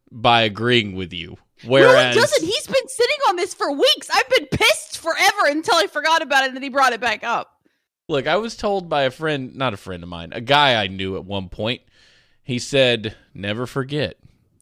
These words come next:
Speaker 1: she has what you want." And I said, "Okay, I won't forget that." So if it takes agreeing that Ashley came up with goats, I see where McFly's coming from.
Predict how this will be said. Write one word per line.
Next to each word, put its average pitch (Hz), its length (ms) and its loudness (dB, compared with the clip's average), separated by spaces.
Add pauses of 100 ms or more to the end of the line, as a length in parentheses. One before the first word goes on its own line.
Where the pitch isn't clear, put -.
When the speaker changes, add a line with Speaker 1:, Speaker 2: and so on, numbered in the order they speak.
Speaker 1:
she 143 340 -2
has 160 500 -2
what 95 260 -8
you 110 140 -8
want." 113 380 -10 (680)
And 110 140 -12
I 110 80 -4
said, 117 240 -4
"Okay, 143 500 -2 (420)
I 113 120 -4
won't 117 300 -2
forget 151 380 -4
that." 104 340 -6 (400)
So 120 320 2
if 120 160 -4
it 117 160 -10
takes 156 320 -2
agreeing 156 500 -4
that 135 120 -4
Ashley 147 380 -2
came 156 260 -2
up 156 200 -4
with 123 140 -8
goats, 139 400 -4
I 127 120 -4
see 151 240 -8
where 151 200 -4
McFly's 151 580 -4
coming 160 360 -4
from. 90 340 -10